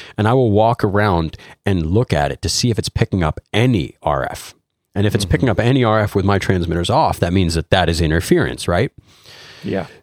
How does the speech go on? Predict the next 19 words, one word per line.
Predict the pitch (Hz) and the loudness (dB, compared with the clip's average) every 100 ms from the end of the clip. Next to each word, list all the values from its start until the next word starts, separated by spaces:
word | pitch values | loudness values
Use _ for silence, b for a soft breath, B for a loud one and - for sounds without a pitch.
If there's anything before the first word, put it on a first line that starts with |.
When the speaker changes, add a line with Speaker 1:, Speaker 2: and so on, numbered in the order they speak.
| - | -14
Speaker 1:
So | - - 123 110 | -6 0 2 2
Speaker 2:
Mm-hmm. | 101 | 0
Speaker 1:
you | 110 | 0
can | 131 120 | 0 0
kinda | 139 135 | 0 2
learn | 104 139 113 90 | 2 2 2 2
where | 85 98 131 | 2 2 2
on | 123 104 107 | 2 2 0
stage | - 120 85 78 | 0 0 0 -2
it's | - | -2
got | - 110 127 | 0 0 -2
interference | 82 73 - 71 73 - | -4 -4 -4 -6 -6 -6
before | 87 101 - 120 123 | -2 -2 0 0 2
you've | 110 95 | 0 0
even | 95 90 | 0 -2
turned | 85 - 95 90 | -2 0 0 2
on | 85 85 | 2 2
your | 85 87 85 | 0 2 0
transmitters. | 85 85 82 76 65 64 - | -2 -2 -2 -4 -6 -10 -14